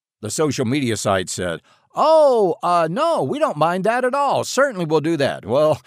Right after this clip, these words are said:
well, that's good to hear, social media site, because we would hate to get rid of your two thirty protection, right? Yes, sir. You got it. We'll get those, uh, we'll get those evil posts right o-, off, off right now.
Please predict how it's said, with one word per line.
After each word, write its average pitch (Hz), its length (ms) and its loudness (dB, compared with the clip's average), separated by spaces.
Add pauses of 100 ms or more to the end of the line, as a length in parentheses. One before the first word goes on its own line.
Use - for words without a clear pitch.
(180)
well, 156 300 2
that's 165 240 0
good 160 240 0
to 139 100 0
hear, 147 300 0
social 120 340 0
media 113 280 0
site, 127 220 2
because 123 280 0
we 147 140 -2
would 127 140 -2 (200)
hate 208 180 0
to 185 80 -4
get 196 200 0
rid 208 140 2
of 147 120 -2
your 135 120 0
two 180 260 -2
thirty 185 300 -2
protection, 143 720 -4 (120)
right? 190 500 0 (160)
Yes, 196 380 2
sir. 247 420 0 (220)
You 180 220 -6
got 202 260 2
it. 160 120 -4 (200)
We'll 156 140 -2
get 175 240 -2
those, 170 300 0
uh, 147 220 2 (220)
we'll - 100 -6
get 180 200 0
those 165 240 0
evil 160 240 0
posts 147 400 -2
right 147 280 2
o-, 139 60 0
off, 143 480 0
off 135 260 0
right 117 160 0
now. 104 180 -4